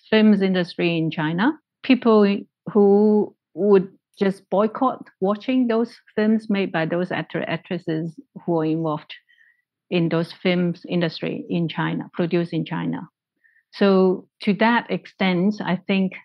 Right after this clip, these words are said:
that is an interesting phenomenon, of course, for a cultural analyst like us, because we would want to see how people's behavior has been, been changed as well. That's another kind of consumerism, I think, that's happening there. I think that's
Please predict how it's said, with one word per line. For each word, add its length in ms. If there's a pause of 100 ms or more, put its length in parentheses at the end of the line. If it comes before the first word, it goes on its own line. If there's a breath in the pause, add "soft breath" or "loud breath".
(160)
that 300
is 200
an 140
interesting 640
phenomenon, 540
of 180
course, 260
for 180
a 40
cultural 460
analyst 480 (100)
like 220
us, 240 (180)
because 500
we 140
would 260
want 260
to 80
see 280
how 560
people's 380
behavior 680
has 200
been, 180
been 220
changed 420
as 220
well. 260 (480 soft breath)
That's 260
another 300
kind 340
of 100
consumerism, 1040 (200)
I 60
think, 380
that's 180
happening 540
there. 320
I 80
think 300
that's 260